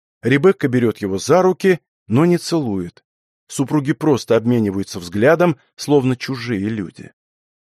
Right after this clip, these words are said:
«Говори правду». «Хорошо, муж мой». Вот и все. В сопровождении секретаря троица уходит. Мистер Аскью все еще разглядывает Ребекку.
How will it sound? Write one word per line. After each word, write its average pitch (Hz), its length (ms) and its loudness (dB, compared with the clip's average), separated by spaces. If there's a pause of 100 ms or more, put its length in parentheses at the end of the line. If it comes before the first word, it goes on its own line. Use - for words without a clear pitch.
(120)
«Говори 123 480 0
правду». 131 600 -6 (960)
«Хорошо, 147 480 -2
муж 147 320 -6
мой». 80 260 -14 (1000)
Вот 107 440 -6
и 151 40 -8
все. - 440 -14 (600)
В - 20 -16
сопровождении 135 760 2
секретаря 107 800 -2 (420)
троица 131 540 0
уходит. - 720 -12 (840)
Мистер 175 560 0
Аскью 185 420 0
все - 240 -2
еще 160 220 -2
разглядывает 131 680 0
Ребекку. 95 640 -10